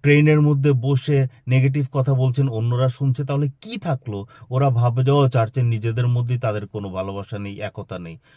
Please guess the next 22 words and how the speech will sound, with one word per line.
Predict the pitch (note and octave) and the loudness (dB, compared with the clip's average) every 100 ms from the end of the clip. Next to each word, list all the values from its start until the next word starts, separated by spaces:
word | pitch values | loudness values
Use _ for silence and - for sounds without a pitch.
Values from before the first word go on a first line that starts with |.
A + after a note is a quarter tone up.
| _ | _
ওরে | A2 A2 | -6 -6
যিশু | F#2+ B2+ - | -4 -4 -4
বলেছে, | D#3 C#3 C3+ C3+ C#3 | -4 0 0 0 0
"যদি | B2 A#2 D#3 | 0 0 -2
তোমরা | E3 E3 D#3+ D#3 E3 E3+ _ _ _ | -4 -4 -2 0 -2 -2 _ _ _
প্রেম | - D3+ F#3 F3+ | 0 2 2 -2
করো, | B2 G#2 G2+ - | -4 -4 -4 -4
তখনই | B2 B2+ E3 E3 | -4 0 0 0
মানুষরা | B2+ A#2+ A#2 B2 | 0 0 -2 -4
জানতে | G#2 G2 F#2 G2+ | -4 -6 -8 -10
পারবে | F#2+ G2+ | -10 -10
যে | A2+ | -10
তোমরা | A#2+ F#2 F#2 | -10 -10 -10
আমার | F2+ F2 | -10 -12
শিষ্য।" | - F2+ - B2 - _ _ _ | -16 -20 -20 -20 -20 _ _ _
তো | - | -4
এমন | C3 A2 B2 D3+ | 0 2 2 0
কাজ | D3 - C#3 C3+ | 0 2 2 4
আমরা | B2 A#2+ | 2 0
যাতে | A#2 A#2+ | -2 -4
না | G#2+ G#2 A2 | -4 -4 -4
করি | - B2+ | -4 -8